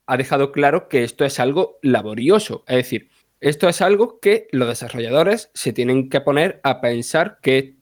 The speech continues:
tipo de retos dan, qué funciones dan y qué cosas ofrecen, qué accesos rápidos ofrecen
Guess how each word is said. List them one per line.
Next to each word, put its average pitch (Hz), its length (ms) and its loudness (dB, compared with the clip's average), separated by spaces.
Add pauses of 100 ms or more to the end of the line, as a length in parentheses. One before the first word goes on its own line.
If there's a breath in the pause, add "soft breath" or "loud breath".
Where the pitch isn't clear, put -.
(160)
tipo 147 320 0
de 139 220 0
retos 190 720 -2
dan, 214 460 -2 (500 soft breath)
qué 143 500 0 (240)
funciones 139 560 -2
dan 214 380 0
y 156 480 2 (100)
qué 185 180 -2
cosas 202 400 -2
ofrecen, 196 540 0
qué 156 80 -2
accesos - 460 -4
rápidos 131 520 -4
ofrecen 175 720 0